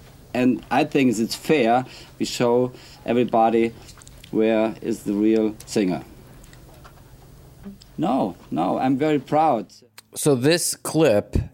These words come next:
Speaker 2: is, has the singers from, the actual singers, the studio musicians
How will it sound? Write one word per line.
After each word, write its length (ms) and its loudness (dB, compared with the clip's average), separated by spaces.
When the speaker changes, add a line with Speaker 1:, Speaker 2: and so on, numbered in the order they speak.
Speaker 2:
is, 800 2
has 640 0
the 180 2
singers 1000 0
from, 440 0
the 180 2
actual 480 0
singers, 460 0
the 100 -2
studio 760 2
musicians 880 0